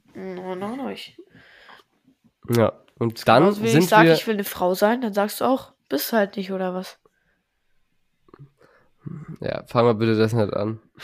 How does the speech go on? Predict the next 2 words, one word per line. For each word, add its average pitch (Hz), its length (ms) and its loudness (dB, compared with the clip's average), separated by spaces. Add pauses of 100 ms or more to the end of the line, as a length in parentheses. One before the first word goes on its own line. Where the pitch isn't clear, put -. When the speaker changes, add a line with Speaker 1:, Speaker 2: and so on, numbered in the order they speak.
(1600)
Speaker 2:
Äh, 110 480 2 (220)
ja. 95 280 -2